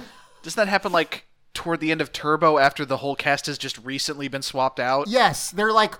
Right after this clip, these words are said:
Speaker 2: "Oh my god, it's been them the whole time," and he's like, "You just met those people. <laughs> What are you talking <laughs> about?" Uh, so anyway, um, they get in, in, uh, Tommy slash Rocky's car,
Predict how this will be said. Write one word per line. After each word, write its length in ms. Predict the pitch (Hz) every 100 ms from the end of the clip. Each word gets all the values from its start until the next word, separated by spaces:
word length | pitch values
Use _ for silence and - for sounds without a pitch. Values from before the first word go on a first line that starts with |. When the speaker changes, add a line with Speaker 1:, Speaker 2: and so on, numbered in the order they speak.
| -
Speaker 2:
"Oh 100 | 240
my 180 | 285 233
god, 280 | 196 247 262
it's 140 | 226
been 240 | 180 220 202
them 240 | 220 262
the 120 | 233 190
whole 240 | 208 226
time," 360 | 185 202 240 240
and 80 |
he's 80 | 180
like, 120 | 165
"You 140 | 147 156
just 320 | 123 151 147
met 200 | 143 123
those 200 | 139 147
people. 400 | - 262 233 214
<laughs> 20 |
What 120 | 208
are 40 | 302
you 120 | 311
talking 400 | - 494 - 466 381
<laughs> 100 | 349
about?" 560 | 330 - 302 - - - - - - - - -
Uh, 300 | 214 208 185 -
so 460 | 170 - 190 175 180 214
anyway, 560 | 190 170 147 127 113 - - _ _
um, 380 | 160 160 160 147 - - _ _ -
they 80 | 156
get 220 | 180 202
in, 200 | 196 180 -
in, 240 | 170 160
uh, 200 | 151 147
Tommy 460 | 143 165 160 156 151
slash 420 | - 156 143 -
Rocky's 460 | 143 127 117 139 120
car, 540 | - 127 120 120 117